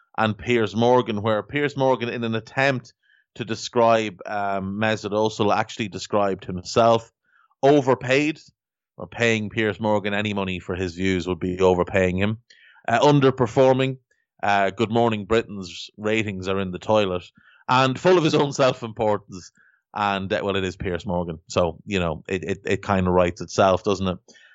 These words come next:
Uh, Chelsea boss Frank Lampard says he's under no pressure to sell seventy-one mi-, million, uh, Spain goalkeeper Kepa. Um,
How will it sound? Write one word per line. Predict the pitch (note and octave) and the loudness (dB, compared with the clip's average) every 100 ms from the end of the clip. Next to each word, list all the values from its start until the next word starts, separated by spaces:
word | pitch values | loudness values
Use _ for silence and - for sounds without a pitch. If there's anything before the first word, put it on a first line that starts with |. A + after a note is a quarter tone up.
| _ | _
Uh, | - A#2+ B2 B2 | 2 4 4 2
Chelsea | - D#3 D3+ C#3 | 4 4 4 0
boss | G#2+ B2 A#2 - | 0 4 4 0
Frank | - B2 A#2+ A#2 | -4 -2 -2 -2
Lampard | A2+ A2+ A#2 G#2 | -2 0 0 -2
says | - A2+ G2+ | 0 0 0
he's | G#2 | -2
under | A2 A#2 | 0 0
no | B2 C#3+ C#3+ | 0 0 0
pressure | B2 G2 F#2 F2+ D#2 _ _ _ _ | 0 -2 -4 -12 -14 _ _ _ _
to | G#2 | -10
sell | - A2+ G#2+ | -2 0 0
seventy-one | G2+ A#2 G#2 G#2 G2+ G2+ G2+ | 0 -2 -2 -6 -8 -6 -6
mi-, | F#2+ F#2+ - | -6 -8 -4
million, | A2 G2+ G2 E2+ _ _ _ - | -4 -2 -4 -6 _ _ _ -4
uh, | G#2+ G2+ | -2 -2
Spain | G2 - A#2 A2 G#2 | -4 0 2 2 2
goalkeeper | G#2 G2+ G#2+ G2+ F#2+ | 0 0 -4 -8 -8
Kepa. | - G#2+ G#2 F2+ D#2 _ _ _ _ _ - | -4 -2 0 -2 -8 _ _ _ _ _ 0
Um, | B2+ C#3 C#3+ C#3 | 4 4 2 -2